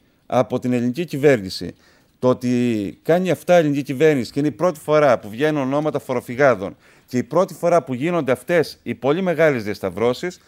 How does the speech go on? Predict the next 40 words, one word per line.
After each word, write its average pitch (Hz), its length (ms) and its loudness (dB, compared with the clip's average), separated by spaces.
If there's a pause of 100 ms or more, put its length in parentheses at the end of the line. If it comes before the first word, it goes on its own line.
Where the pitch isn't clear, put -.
(220)
και 151 100 -4
όσοι 170 160 -2
εργάζονται 147 480 0
στο 123 120 -12
κεπιό 117 640 0
αλλά 110 200 2
και 143 200 -4
στις - 180 -12
κατατόπους 123 560 -2
δόιτ 113 420 -2
όλης 127 260 -2
της 113 100 -2
Ελλάδος 113 480 0 (220)
είναι 120 180 -2
οι 127 60 0
πρώτοι 180 340 0
που 127 100 -12
το 120 100 -2
γνωρίζουν 110 480 -2
αυτό, 151 380 -2 (300)
θα 156 140 0
έπρεπε 180 260 -2
πραγματικά 156 800 0 (120)
να 127 260 0
δέχεται 127 440 -4
αυτή 135 500 -2
η 107 100 -4
ενέργεια 131 340 -2
της 98 100 -12
κυβέρνησης 170 580 -6 (300)
τη 127 100 -12
συμπαράσταση 127 500 0
των 165 100 -2
εργαζομένων 139 520 -4
και 160 120 -8
τη 127 120 -12
δέχεται. 120 560 -2 (340)
Αλλά 131 300 2
αν 185 80 -2
μπερδεύουμε 147 720 -2